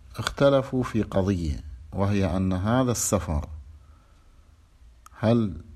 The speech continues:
يكون سفر معصية، فهو يجب عليه أن يتم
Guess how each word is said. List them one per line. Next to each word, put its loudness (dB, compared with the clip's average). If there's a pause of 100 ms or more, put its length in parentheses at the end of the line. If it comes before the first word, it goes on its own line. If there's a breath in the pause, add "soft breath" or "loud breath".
(100)
يكون 2
سفر -2
معصية، -2 (1500 soft breath)
فهو 2
يجب 2
عليه 2
أن 2
يتم 0